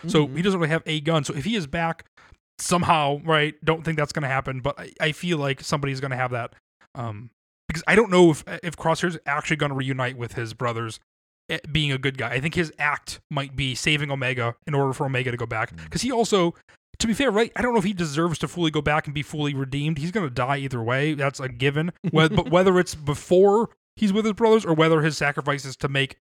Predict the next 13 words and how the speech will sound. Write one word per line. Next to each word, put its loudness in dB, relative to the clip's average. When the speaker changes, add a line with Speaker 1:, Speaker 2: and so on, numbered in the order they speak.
Speaker 1:
Omega 0
get -10
to -2
them. -10
Speaker 2:
I 2
think 0
Speaker 1:
Um, 2
Speaker 2:
he'll -4
see -6
his -6
brothers -8
again. -8
Speaker 1:
Yeah? -2